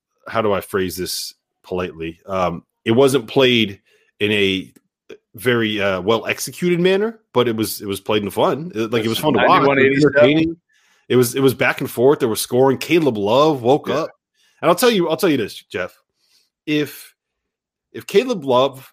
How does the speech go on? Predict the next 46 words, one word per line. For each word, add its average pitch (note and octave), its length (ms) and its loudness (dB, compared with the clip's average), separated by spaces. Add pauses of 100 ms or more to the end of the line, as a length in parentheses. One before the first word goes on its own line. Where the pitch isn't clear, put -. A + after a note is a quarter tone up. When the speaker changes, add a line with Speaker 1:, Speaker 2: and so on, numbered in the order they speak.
Speaker 1:
I'm C3+ 120 -4
not F#3 160 2
expecting C#3+ 420 -6
him B2 100 -8
to A2 60 -12
go A2 140 0
for, - 120 -10
like, F#2+ 160 -8
twenty-five G2 580 -6
and F#2 100 -10
seven G2 440 -6 (640)
every G#2 240 -2
night, F#2+ 400 -4 (400)
right? B2+ 260 2
But C3 120 0
if A#2+ 80 -2
he G#3 120 -2
can B3 100 0
play D#3+ 200 0
somewhere C#3+ 380 2
close A#2+ 400 0
to G#2+ 100 -8
that G#2 240 -2
level, A2+ 360 -4 (220)
like, G2+ 160 -6
Speaker 2:
Yeah. B2+ 60 -2
Speaker 1:
that A#2+ 80 -16
kinda D#3+ 360 -2
changes G#2 600 -2
what, G2 380 -2 (380)
Speaker 2:
Of G2 120 -16
course. G3 300 0
Speaker 1:
what - 60 -8 (360)
North A#2 220 0
Carolina A2 340 2
Speaker 2:
They - 60 -6
Speaker 1:
can F#2+ 80 4
Speaker 2:
have G2 100 2
Speaker 1:
be. G2+ 120 0
Speaker 2:
bigs. - 560 -10 (280)
Speaker 1:
And B2+ 100 0
all D3 180 6
of E3+ 60 4
a C#3+ 60 0
sudden, D#3 280 4
like, A#2+ 280 0